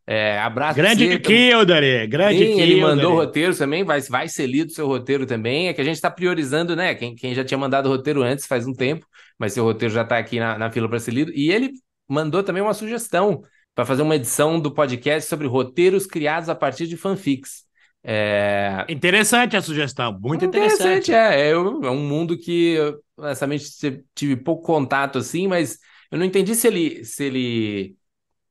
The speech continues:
Speaker 1: tava querendo dizer pra gente ler roteiros de fanfics ou se, ou pra gente falar mesmo sobre roteiros de fanfics. São os dois, né? Mas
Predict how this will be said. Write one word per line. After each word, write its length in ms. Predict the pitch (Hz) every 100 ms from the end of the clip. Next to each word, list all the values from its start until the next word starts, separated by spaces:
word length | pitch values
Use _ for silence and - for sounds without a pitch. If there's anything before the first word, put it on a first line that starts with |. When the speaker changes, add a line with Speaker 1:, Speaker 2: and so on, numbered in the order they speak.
| _ -
Speaker 1:
tava 220 | 120 123
querendo 240 | 127 127
dizer 140 | 117 131
pra 120 | 117
gente 240 | 139 127
ler 340 | 107 117 214 -
roteiros 560 | 143 - 120 131 135
de 100 | 110
fanfics 680 | 104 107 101 131 190 - -
ou 340 | 120 131 156 160
se, 600 | - 151 151 151 147 117
ou 100 | 110 110
pra 100 | 110
gente 180 | 131
falar 400 | - 147 131 139
mesmo 220 | 131 127 120
sobre 220 | 120 117
roteiros 340 | 117 120 120
de 60 | 110
fanfics. 420 | 131 113 110 -
São 160 | 233 247
os 160 | 170
dois, 240 | 160 123 107
né? 60 |
Mas 260 | 113 127